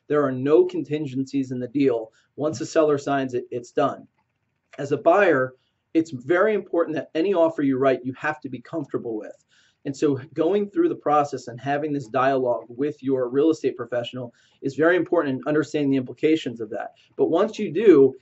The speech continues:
it is important to be able to write an offer that's going to be a winning offer, whether that means waiving your home inspection contingency, but doing a pre-inspection prior to offer deadline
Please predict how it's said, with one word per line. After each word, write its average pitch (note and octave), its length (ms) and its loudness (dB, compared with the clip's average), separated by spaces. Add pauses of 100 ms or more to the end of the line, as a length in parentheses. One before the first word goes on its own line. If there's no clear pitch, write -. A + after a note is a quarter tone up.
(140)
it D3 200 4
is A3 180 8
important E3+ 560 -4
to C#3 140 0
be C3 340 0
able D3 160 4
to C3 220 2
write C#3+ 200 4
an D3 80 2
offer C#3+ 300 -2
that's B2 180 -2
going C3 200 -4
to A#2 60 -2
be A#2+ 140 -6
a A#2+ 80 -4
winning F3+ 320 2
offer, A#2 440 -4 (400)
whether E3 220 8
that F3 220 2
means D3+ 260 2
waiving D#3 380 6
your D3+ 100 2
home D3 220 2
inspection D#3 480 -2
contingency, C#3+ 800 -4 (260)
but C#3+ 160 -2
doing E3 260 4
a C3+ 120 2
pre-inspection C3+ 1080 2
prior E3 380 6
to E3+ 80 4
offer D#3 340 2
deadline A#2+ 560 -2